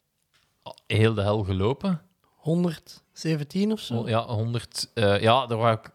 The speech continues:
Speaker 1: een paar dingetjes die ik niet kon doen aan het parcours, dus i-, het was ietske, ietske minder. Eh, en dan terug dertig gefietst. Eh, en dan, ja, ik vond dat die, want ik heb,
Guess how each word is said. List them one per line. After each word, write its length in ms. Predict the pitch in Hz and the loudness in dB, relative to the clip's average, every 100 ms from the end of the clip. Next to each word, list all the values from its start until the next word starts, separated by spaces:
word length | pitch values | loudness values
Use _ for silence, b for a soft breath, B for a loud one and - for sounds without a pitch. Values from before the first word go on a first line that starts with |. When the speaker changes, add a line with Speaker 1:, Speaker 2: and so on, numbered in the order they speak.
| - | -10
Speaker 1:
een 80 | 113 | 0
paar 180 | 120 | 0
dingetjes 280 | 131 147 - | 2 -4 -2
die 140 | 131 120 | -2 -2
ik 120 | 113 | 0
niet 160 | 117 | 2
kon 140 | 110 104 | 4 4
doen 120 | 107 | 4
aan 60 | 143 | 4
het 80 | |
parcours, 400 | 143 127 - 135 | 0 -4 0 2
dus 280 | 123 110 - - - - - | 2 0 -2 -10 -20 -20 -18
i-, 100 | - - - - | -18 -20 -20 -16
het 140 | 117 | -6
was 120 | 107 | -4
ietske, 360 | 107 123 - 117 | -4 -6 -6 -4
ietske 320 | 117 - - | -4 -6 0
minder. 360 | 107 127 165 - B B B B | 0 0 -2 -6 B B B B
Eh, 500 | - 101 98 95 - | 0 2 2 0 -2
en 140 | 98 | -6
dan 240 | 95 95 98 | -4 -4 -4
terug 200 | 110 98 | -4 0
dertig 320 | 98 - 127 | 0 0 -4
gefietst. 520 | 131 - - - - - b b b b b b b - | -4 -6 -6 -6 -8 -18 b b b b b b b -2
Eh, 720 | 104 101 101 98 98 98 107 | 0 2 2 2 0 0 -2
en 140 | 98 | -2
dan, 260 | 95 95 92 | -2 -4 -6
ja, 160 | 87 85 - | -10 -12 -14
ik 180 | 95 - | -12 -4
vond 240 | 113 135 | 0 2
dat 140 | 175 | 0
die, 140 | 160 139 | -2 0
want 140 | 107 | 2
ik 100 | 101 | 2
heb, 140 | 107 | 0